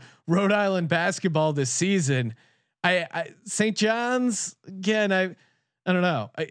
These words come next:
I, I'm looking at the, uh, money split here on Odds Shark, and looks like a lot of people loading up on Saint John's. I'm gonna go, I'm gonna go Providence. Maybe I'm crazy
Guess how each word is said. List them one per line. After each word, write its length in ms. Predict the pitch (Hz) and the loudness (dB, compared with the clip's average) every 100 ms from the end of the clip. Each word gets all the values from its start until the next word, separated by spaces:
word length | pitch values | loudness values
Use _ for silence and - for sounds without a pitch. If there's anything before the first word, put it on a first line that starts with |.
| 113 | -8
I, 140 | 143 - - | -12 -12 -4
I'm 180 | 165 180 | 0 2
looking 260 | 202 220 | 2 2
at 220 | 190 175 - | 0 0 -2
the, 220 | 165 160 | 0 2
uh, 400 | 151 147 139 139 | 4 2 2 0
money 280 | 131 156 185 | 0 0 2
split 300 | 180 196 190 | 0 0 0
here 480 | 180 170 180 190 196 - | 2 2 2 0 -2 -4
on 200 | 143 143 | 0 2
Odds 260 | 147 165 | 2 0
Shark, 380 | - 170 175 - | -2 0 0 0
and 420 | 135 123 120 107 - - | 0 0 0 -4 -10 -6
looks 220 | 131 - | -4 0
like 120 | 165 | -2
a 40 | 127 | 0
lot 180 | 131 | 0
of 60 | 139 | 0
people 220 | 156 135 | 0 0
loading 200 | 131 135 131 | 0 0 0
up 140 | 127 | 0
on 120 | 127 | -2
Saint 260 | 113 131 113 | -2 -2 0
John's. 520 | 131 127 131 135 - _ _ _ _ _ _ _ _ _ - | 0 2 2 -2 -4 _ _ _ _ _ _ _ _ _ 0
I'm 100 | 180 | 0
gonna 140 | 285 | 2
go, 300 | 247 277 269 | 2 2 2
I'm 140 | - | 2
gonna 140 | 247 339 | 0 2
go 140 | 339 | 0
Providence. 640 | 220 180 214 254 165 92 - | 2 0 2 0 -2 -4 -2
Maybe 240 | 175 220 | 0 0
I'm 140 | 247 220 | 0 0
crazy 800 | - 196 190 190 170 170 175 | 0 2 2 2 2 0 -2